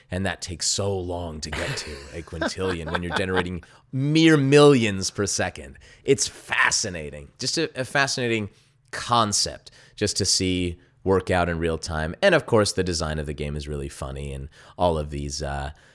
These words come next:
these, um, gra-, these grandmas that you employ, these identical grandmas who eventually start working on your farm,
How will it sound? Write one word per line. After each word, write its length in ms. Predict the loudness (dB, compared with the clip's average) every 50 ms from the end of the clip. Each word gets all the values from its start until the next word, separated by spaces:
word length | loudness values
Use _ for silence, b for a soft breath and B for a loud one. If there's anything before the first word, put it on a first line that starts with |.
| b b b b _ -12
these, 380 | -6 -4 -4 -2 -2 -4 -6 -8
um, 600 | -8 -8 -8 -10 -10 -10 -10 -10 -12 -12 -14 -16 _ _ _ -20 -20 _
gra-, 320 | -8 -2 -2 -2 -2 -2 -6
these 180 | -8 -8 -8 -6
grandmas 640 | -6 -6 -8 -8 -8 -8 -6 -6 -6 -6 -6 -6 -8
that 160 | -10 -10 -8 -6
you 100 | -6 -6
employ, 400 | -6 -8 -10 -8 -8 -6 -6 -6
these 160 | -8 -8 -8
identical 480 | -8 -8 -8 -8 -8 -8 -8 -8 -8
grandmas 560 | -6 -6 -4 -4 -2 -2 -2 -2 -2 -4 -2 -2
who 80 | -2
eventually 460 | 0 0 2 0 0 0 -2 -2 0
start 280 | 0 2 2 2 2 2
working 300 | 2 0 -2 -2 0 -2
on 140 | -2 0 0
your 100 | -2 -4
farm, 540 | -4 -4 -4 -2 -2 0 -2 -2 -4 -6